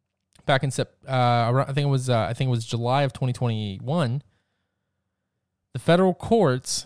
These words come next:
said that dealers can sell handguns to eighteen-year-olds. A federal law that for more than fifty years banned licensed firearm dealers from selling handguns to young adults between eighteen and twenty-one is unconstitutional.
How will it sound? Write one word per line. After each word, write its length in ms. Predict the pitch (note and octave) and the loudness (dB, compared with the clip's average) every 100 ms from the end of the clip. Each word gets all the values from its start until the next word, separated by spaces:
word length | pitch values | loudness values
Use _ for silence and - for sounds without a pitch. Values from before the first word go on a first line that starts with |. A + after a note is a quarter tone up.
| _ | _
said 640 | - - G3+ F3 A2+ A#2+ D3 _ _ _ _ _ _ | -12 -4 2 2 2 -2 -6 _ _ _ _ _ _
that 220 | - B2 E3+ | -6 -4 0
dealers 440 | A3 D#3+ A#2+ C3 | 0 2 0 -4
can 160 | C3 B2 | -6 -6
sell 280 | - F#3 | -2 -2
handguns 520 | F#3 G#3+ F3+ C3 B2 - | 0 0 0 0 -2 -2
to 140 | C3 | -4
eighteen-year-olds. 680 | C#3 - G#3 E3 G#2 - _ _ _ _ _ _ _ _ _ _ _ _ | -2 -2 -2 -2 -6 -12 _ _ _ _ _ _ _ _ _ _ _ _
A 40 | - | -2
federal 320 | E3 G#3 A#3 | 2 2 4
law 200 | C#3 B2 | 4 4
that 160 | B2 B2 | 2 -2
for 120 | B2+ | 0
more 160 | B2+ | 2
than 120 | A#2 A#2 | 0 -2
fifty 300 | D#3+ - F#3 | -4 -2 0
years 240 | C3+ A#2+ | 0 -2
banned 720 | A2 - E3+ F#3 A2 C#2+ - - _ _ _ _ _ _ _ _ _ _ _ _ _ _ _ | -8 0 2 2 0 -6 -16 -20 _ _ _ _ _ _ _ _ _ _ _ _ _ _ _
licensed 480 | C#3 D3 D3+ E3 - | 2 4 4 0 4
firearm 300 | D3 C#3+ C3 | 6 6 6
dealers 260 | B2 B2 - | 2 2 0
from 160 | B2 | -2
selling 240 | C3 C3+ B2+ | 0 2 2
handguns 420 | C#3+ C#3+ D#3+ - | 2 2 0 0
to 60 | |
young 180 | C#3+ D3 | 0 0
adults 260 | D3+ A#2+ A#2+ | 2 0 -2
between 280 | B2 B2 G2+ | -6 -4 -4
eighteen 300 | C3 D#3 D3+ | -4 -4 -4
and 60 | |
twenty-one 320 | - A#2+ A#2 | -2 -2 -2
is 120 | B2+ - | -4 -6
unconstitutional. 880 | C#3 C#3 C#3+ D3+ G#3+ - G#2 - | -6 -4 -4 -4 -4 -4 -6 -10